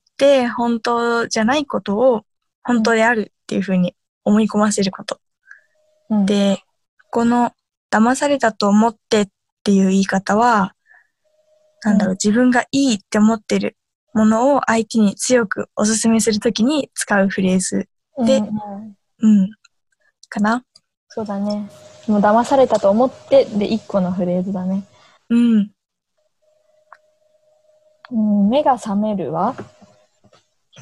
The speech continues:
Speaker 1: と、目が覚めるっていうのは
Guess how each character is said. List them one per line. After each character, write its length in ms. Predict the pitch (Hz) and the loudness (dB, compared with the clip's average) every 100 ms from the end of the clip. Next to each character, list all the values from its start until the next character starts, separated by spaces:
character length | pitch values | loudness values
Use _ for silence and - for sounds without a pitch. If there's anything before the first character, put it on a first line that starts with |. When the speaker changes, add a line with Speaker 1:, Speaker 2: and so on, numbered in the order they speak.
| _ _ - - _ | _ _ -20 -20 _
Speaker 1:
と、 260 | 233 220 - _ - - _ _ | -4 -4 -8 _ -20 -20 _ _
目 120 | 277 | -2
が 140 | 294 277 | 0 -2
覚 180 | - 240 | -2 0
め 180 | 247 | 0
る 220 | 226 226 - | 0 -4 -8
っ 40 | - | -4
て 80 | 214 | 0
い 40 | |
う 40 | |
の 140 | 214 | 2
は 120 | 254 | 0